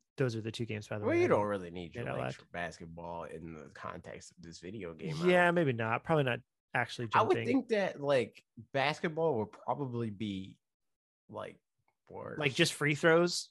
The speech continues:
Speaker 2: Yeah,
Speaker 1: kinda
Speaker 2: it would
Speaker 1: thing?
Speaker 2: probably be worse if they used the leg thing. <laughs> Like, it would be annoying
Speaker 1: Yeah.
Speaker 2: if you needed to use the leg thing for basketball.
Speaker 1: Unless you do cool dribbles between your legs
Speaker 2: 'Cause then
Speaker 1: like
Speaker 2: it's
Speaker 1: that,
Speaker 2: like, it, like,
Speaker 1: you know?
Speaker 2: becomes less of a form thing, you know? Like, like,
Speaker 1: Right.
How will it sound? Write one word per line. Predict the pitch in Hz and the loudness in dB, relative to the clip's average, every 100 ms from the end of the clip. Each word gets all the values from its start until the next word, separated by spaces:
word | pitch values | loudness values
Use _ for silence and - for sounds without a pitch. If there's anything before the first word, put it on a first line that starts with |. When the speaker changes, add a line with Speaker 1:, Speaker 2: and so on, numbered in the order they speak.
| _ | _
Speaker 2:
Yeah, | 139 165 | 2 4
Speaker 1:
kinda | 165 | 4
Speaker 2:
it | |
would | 170 | 4
Speaker 1:
thing? | 175 | 4
Speaker 2:
probably | 220 190 | 6 6
be | 147 | 4
worse | 104 90 92 104 92 - | 0 -4 -2 -2 -2 -6
if | 87 | -12
they | 82 | -12
used | 80 82 82 | -10 -14 -12
the | 78 | -14
leg | 76 80 - | -12 -14 -16
thing. | - 67 | -16 -14
<laughs> | - - - - 185 - | -14 -16 -16 -12 -8 -4
Like, | 120 | 0
it | 139 | 0
would | 165 | 2
be | 143 101 | 2 0
annoying | 92 101 139 | 0 0 0
Speaker 1:
Yeah. | 127 | 0
Speaker 2:
if | 85 101 | -4 -8
you | 87 | -8
needed | 82 87 78 | -8 -8 -10
to | |
use | 78 85 | -12 -12
the | 85 | -12
leg | 82 82 82 | -12 -12 -12
thing | 85 80 | -12 -12
for | 87 | -16
basketball. | 78 87 - 98 73 71 87 - _ _ 151 | -12 -12 -8 -8 -10 -14 -16 -20 _ _ -2
Speaker 1:
Unless | 175 180 | 0 0
you | 202 | -2
do | |
cool | 180 - 180 156 | 0 0 0 0
dribbles | 147 156 156 - | -2 -4 -6 -10
between | 143 143 | -8 -6
your | 123 120 | -4 0
legs | 135 214 | 4 4
Speaker 2:
'Cause | |
then | 302 320 | 6 8
Speaker 1:
like | 302 | 8
Speaker 2:
it's | 220 | 6
Speaker 1:
that, | |
Speaker 2:
like, | 240 220 185 | 8 8 8
it, | 196 | 6
like, | 190 180 | 6 4
Speaker 1:
you | 160 | 2
know? | 127 | 2
Speaker 2:
becomes | 196 190 156 | 4 4 4
less | 175 180 | 4 4
of | 165 | -2
a | 143 | -6
form | - 190 214 139 | 0 6 6 6
thing, | 120 143 107 107 | 4 2 2 0
you | |
know? | 139 156 | 4 6
Like, | 156 147 147 139 | 6 4 0 -6
like, | 139 147 | 2 4
Speaker 1:
Right. | 117 | 4